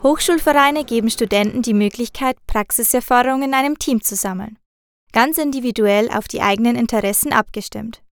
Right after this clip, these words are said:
Für diejenigen, die sich zum Beispiel für schnelle Autos interessieren, ist Fast Forest die richtige Anlaufstelle.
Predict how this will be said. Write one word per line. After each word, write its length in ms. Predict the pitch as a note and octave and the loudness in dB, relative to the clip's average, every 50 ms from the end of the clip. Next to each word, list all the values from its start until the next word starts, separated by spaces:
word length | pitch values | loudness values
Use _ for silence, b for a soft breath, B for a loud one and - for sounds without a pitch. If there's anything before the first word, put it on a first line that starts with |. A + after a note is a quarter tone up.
| _ _ _ _ _ _ _ _ _ _ | _ _ _ _ _ _ _ _ _ _
Für 160 | - - A#3+ | 0 0 0
diejenigen, 680 | G3 - A3 A3+ A#3+ C4 C4+ C#4+ D4 - - D4+ D#4 D#4 | 2 2 0 2 2 2 0 0 -2 -2 -4 -4 -6 -2
die 100 | - B3+ | -2 -2
sich 220 | A3 A#3 A#3 - - | 0 0 -2 0 0
zum 120 | - A3+ | 0 2
Beispiel 380 | A3+ A3 A3 A3 - - A3 G#3 | 2 2 2 0 -2 -8 -10 -4
für 140 | - A3+ | -4 -4
schnelle 320 | - - A3 G#3 G3 G3+ - | 0 2 2 2 2 2 2
Autos 340 | G3+ G3 - - A#3 A3+ - | 2 0 0 -2 -2 0 0
interessieren, 680 | B3 A#3+ - - C4 B3+ - - C4+ C4+ C#4 D4 D4+ - - _ _ _ - | 0 -2 0 0 0 0 0 0 0 -2 -4 -4 -6 -10 -18 _ _ _ -4
ist 160 | C#4+ C4+ - | -4 -2 2
Fast 240 | E4 E4 D#4+ - - | 0 0 0 0 2
Forest 380 | E4 - A#3 G#3+ G#3 - - | 4 4 4 4 2 -2 -6
die 60 | - G3+ | -6 -6
richtige 420 | G3+ G3 - - G#3 - G3 F#3+ | -6 -6 -6 -6 -4 -2 -2 -2
Anlaufstelle. 760 | G3+ G3 G3 G3+ G#3 - - - - G3+ F#3+ - G3+ A3 | -2 -2 -2 -4 -4 -6 -6 -8 -6 -6 -6 -6 -8 -10